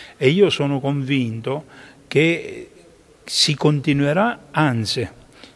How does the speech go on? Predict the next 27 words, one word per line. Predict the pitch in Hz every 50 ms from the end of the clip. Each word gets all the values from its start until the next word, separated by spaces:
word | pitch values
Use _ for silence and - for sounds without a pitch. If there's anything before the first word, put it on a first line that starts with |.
| _ _ _ -
meglio, | - 143 139 143 135 127 120 123 127 147 - - - -
<laughs> | 226
meglio | 190 147 - 233 160 - 139
di | - 190 147
prima, | 117 - 131 131 120 - 156 139 135 - - - - - - - - - - - -
si | - - 151
continuerà | 139 135 135 131 123 131 131 131 131 127 135 139 143 131 123 120
a | 117
fare, | - - - - 131 127 127 120 117 117 117
ad | 120 127 123
essere | 139 139 - - - - 135 127 120 120 117 117 - - - - _ _ _ - -
Chiesa | - - 139 151 180 202 - - - - 92 - - - - -
presente | - 135 131 120 - - 139 123 123 127 123 127 127 143 131
nel | 127 131 117 -
territorio. | - - 123 110 120 117 110 - 110 107 107 107 110 - - - - - - _
Come | - 226 202 180 147
lo | 127 117
siamo | - - 143 156 185
stati, | 170 - - - 277 277 262 202 - - 139 - - - - - - -
così | - - 170 - - 196 190 - -
continuerete | - 160 151 147 127 143 131 135 131 123 113 107 107 - -
ad | 135 147
essere | 196 240 - - - - - - - - -
ancora | - - 160 165 165 - 202 190 196 165
meglio | 131 123 127 123 120 127
di | 123 117 107
prima. | 98 - 113 107 110 110 104 -